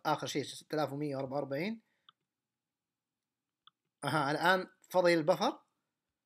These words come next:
بيطلب ال ألفين الرابعة. قالوا: "أنا الآن البفر عندي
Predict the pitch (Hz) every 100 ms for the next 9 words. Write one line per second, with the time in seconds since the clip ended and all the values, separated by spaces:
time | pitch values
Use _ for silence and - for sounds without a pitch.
0 | - 143 180 185 185 190 _ _ - 151
1 | 156 165 175 185 202 _ _ _ _ _
2 | _ _ _ - 165 170 - _ - 156
3 | 139 107 110 233 _ _ _ _ _ _
4 | _ _ _ _ _ _ - 147 139 143
5 | 139 151 135 120 156 135 127 143 120 -